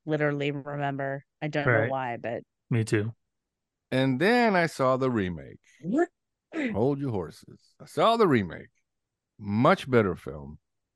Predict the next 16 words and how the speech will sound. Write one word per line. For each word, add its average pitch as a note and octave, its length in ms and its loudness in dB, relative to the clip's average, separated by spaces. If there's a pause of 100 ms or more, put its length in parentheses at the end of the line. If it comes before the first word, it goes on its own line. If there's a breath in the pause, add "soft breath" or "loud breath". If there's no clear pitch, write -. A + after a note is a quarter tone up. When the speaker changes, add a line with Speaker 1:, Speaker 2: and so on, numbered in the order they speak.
(920)
Speaker 3:
Much B2 340 0
more A#2 880 4
anticipation G#2 1040 -2
of, F2+ 420 -4
"Oh, G2 180 -2
where's G2 240 0
this G2 120 -4
guy F#2+ 160 0
coming F2+ 300 -4
from?" F2+ 360 -2
It's F2+ 140 -8
a F#2 60 -8
little F#2+ 180 0
more F2+ 160 -2
creepier. E2+ 720 -6
It's, - 280 -14